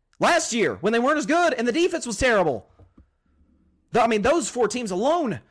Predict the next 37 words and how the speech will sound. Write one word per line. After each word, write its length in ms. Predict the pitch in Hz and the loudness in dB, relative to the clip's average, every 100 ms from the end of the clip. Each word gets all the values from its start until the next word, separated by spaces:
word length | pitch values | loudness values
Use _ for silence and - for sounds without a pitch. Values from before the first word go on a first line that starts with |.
| _ _ - _ _ | _ _ -20 _ _
are 120 | 180 | -6
clearly 580 | - 185 269 349 285 185 | -4 -4 -2 -2 0 0
better. 380 | 160 76 67 _ _ _ _ _ _ _ | 0 -4 -8 _ _ _ _ _ _ _
Clearly 420 | - 262 339 220 160 | -4 0 2 2 0
better 180 | 135 | -2
than 100 | 104 | -4
Green 180 | 95 78 | -6 -10
Bay. 240 | 64 - - | -12 -20 -18
It's 100 | - | -4
not 120 | 277 | 0
even, 260 | 220 175 147 | 0 -2 -6
it's 180 | 180 - | -12 -8
not 100 | 294 | -8
even 440 | 160 107 143 127 | -8 -12 -14 -12
a 40 | 113 | -12
discussion. 680 | 98 90 - 294 - - 78 | -12 -12 -4 -2 -2 -6 -8
Come 140 | - | -4
on 160 | 311 110 | -2 -4
now. 220 | 71 - _ _ _ _ _ | -10 -16 _ _ _ _ _
Let's, 160 | 156 190 | -4 -2
let's 180 | 208 | -2
not, 220 | 269 254 220 | 0 0 0
let's 180 | 233 | 0
not, 340 | 262 247 - - _ - _ _ _ | 0 0 -2 -10 _ -20 _ _ _
let's 120 | - | -8
not 120 | 233 220 | -4 2
get 100 | 226 | 2
over 140 | 202 | 4
our 120 | 185 | 2
skis 340 | 185 220 165 113 | 0 -2 -2 -2
here. 240 | 80 90 _ _ | -8 -12 _ _
I 60 | 190 | -4
think 120 | 277 | -2
the 80 | 254 | -2
Saints 340 | - 311 - | -2 -2 0
are 60 | 202 | 0
better. 280 | 143 80 | -2 -6